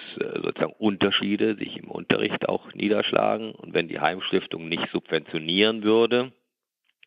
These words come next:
hätten wir eben auch Schulen, die dann nur mit schlecht bezahlten Honorarkräften sich über die Runden hätten. Also da können wir nur gewinnen in dem neuen System. Das sage ich jedem, der es kri-, kritisch aus der Altenpflege kommt,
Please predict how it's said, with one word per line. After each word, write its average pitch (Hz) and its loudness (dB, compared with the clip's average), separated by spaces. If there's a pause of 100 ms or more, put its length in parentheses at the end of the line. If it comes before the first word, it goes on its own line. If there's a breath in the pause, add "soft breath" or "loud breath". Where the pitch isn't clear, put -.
hätten 90 -6
wir 80 0
eben 85 0
auch 76 -4
Schulen, 90 0
die 85 -2
dann 82 0
nur 82 -4
mit 82 -6 (600 loud breath)
schlecht - 0
bezahlten 78 0
Honorarkräften 71 -2
sich - -14
über - -12
die - -8
Runden 69 -10
hätten. 62 -10
Also 78 0 (340 loud breath)
da 80 4
können 95 -2
wir 104 6
nur 98 2
gewinnen 85 0
in 69 -8
dem 69 -4
neuen 67 0
System. - -4
Das 76 -4
sage 73 0
ich 71 -4
jedem, 95 4
der - 2
es - -12
kri-, - -10
kritisch - 0
aus - 0
der - 2
Altenpflege - -2
kommt, 76 -4